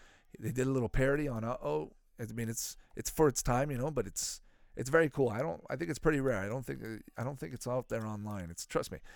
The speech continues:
it's one of those things where you have to be there at the right moment, recording with a V H S tape in the year two thousand. I mean, not many people, nah, not many people were doing that. I, I can't imagine.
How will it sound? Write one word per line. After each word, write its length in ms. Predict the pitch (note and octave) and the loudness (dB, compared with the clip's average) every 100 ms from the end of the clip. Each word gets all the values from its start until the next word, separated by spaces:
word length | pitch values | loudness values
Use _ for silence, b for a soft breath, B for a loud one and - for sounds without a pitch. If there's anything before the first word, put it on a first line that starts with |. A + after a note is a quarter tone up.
| B B | B B
it's 140 | C#3 | -2
one 120 | D#3+ E3+ | 2 4
of 60 | |
those 220 | E3 C#3+ | 2 0
things 320 | - D3 D3+ B2 | 0 -2 -2 -2
where 200 | A#2 G#2 B B - | -2 -4 B B -4
you 120 | A2 | 0
have 200 | B2 - | 0 -2
to 80 | A#2+ | -8
be 160 | A#2 | -8
there 300 | A2+ A2 A2 | -6 -4 -4
at 100 | G#2 | -6
the 80 | F2 | -6
right 160 | G#2 G#2+ | -4 -4
moment, 320 | G#2 G#2 E2 | -6 -8 -10
recording 480 | G2+ - A#2 A2 G#2+ | -10 -4 -2 -2 -4
with 100 | G2 | -6
a 60 | |
V 200 | G#2 G#2+ | -4 -4
H 180 | G2+ - | -2 -2
S 160 | G2+ - | -2 -2
tape 320 | G#2+ G2+ - | -4 -4 -6
in 140 | G#2 | -8
the 80 | G2 | -6
year 160 | G#2+ A2+ | -6 -6
two 160 | - | -6
thousand. 540 | A#2+ G#2 F#2+ G2 G2+ G2 B B B B B B B | -4 -2 0 -2 -6 -10 B B B B B B B
I 60 | G2 | -8
mean, 320 | G#2 G#2 F#2+ - | -6 -6 -8 -4
not 140 | C#3 | -2
many 160 | - F3 | -2 -4
people, 380 | F3+ C#3+ B2+ - - - - - - - - _ A2+ | -4 -4 -6 -8 -20 -20 -20 -20 -20 -20 -20 _ -8
nah, 240 | G2+ E2 | -6 -4
not 180 | F#2+ A#2+ | -2 -2
many 140 | A#2 | -2
people 220 | A2 A#2 A2 | -4 -2 -2
were 100 | G2 | -2
doing 200 | A2+ A2 | -2 -4
that. 180 | F2 - - b b b b b b _ - | -8 -12 -20 b b b b b b _ -10
I, 60 | |
I 180 | - G2+ | -6 -6
can't 220 | - C3 | -4 -4
imagine. 420 | G2+ G#2+ B2+ - | -2 -4 -6 -10